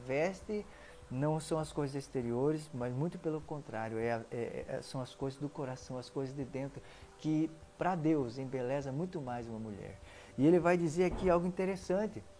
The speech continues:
Às vezes, as mulheres dos dias de hoje têm como exemplo as mulheres que brigam por seus direitos, as mulheres que, é, de certa forma, é, não querem mais se submeter aos seus esposos ou querem viver de outra maneira, querem ser independentes. Mas o exemplo aqui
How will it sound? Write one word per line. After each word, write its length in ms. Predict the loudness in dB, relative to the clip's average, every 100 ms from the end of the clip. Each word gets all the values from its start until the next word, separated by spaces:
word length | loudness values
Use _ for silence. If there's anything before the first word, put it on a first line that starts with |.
| -20 -6
Às 220 | -2 0
vezes, 440 | 4 8 8 6 2
as 120 | -2
mulheres 420 | 0 4 4 4
dos 200 | 2 -2
dias 220 | 2 2
de 140 | 2 0
hoje 340 | 4 4 2
têm 180 | -2 -4
como 240 | -2 0 0
exemplo 560 | 0 0 0 0 -2
as 160 | 0 0
mulheres 440 | 0 0 0 0
que 120 | -2 -2
brigam 380 | 4 4 4
por 160 | 2 0
seus 240 | 4 4
direitos, 560 | 4 4 4 4 0 -2
as 140 | -2
mulheres 600 | 0 2 4 6 4 2
que, 400 | -4 -4 0 0 -2 -10 -18 -14 -4
é, 340 | 0 0 0
de 120 | -2
certa 360 | -4 -2 -2 -4
forma, 760 | -4 0 2 4 4 4 2 -4 -18 -18 -6
é, 200 | -4 2
não 200 | 4 6
querem 320 | 6 6 4
mais 200 | 2 -2
se 80 | -2
submeter 480 | -4 0 -2 0
aos 100 | -2
seus 160 | 0 -2
esposos 800 | -2 -8 -8 -2 0 0 -2 -2
ou 240 | 0 0 0
querem 260 | -2 0
viver 280 | 0 2 2
de 80 | 2
outra 200 | 0 -2
maneira, 460 | -2 -2 -2 -2
querem 180 | 0 -2
ser 180 | 0 0
independentes. 840 | 2 0 0 0 0 0 -2 -4
Mas 320 | -2 0 0
o 80 | 2
exemplo 520 | 2 2 2 0 0
aqui 360 | -2 0 2 2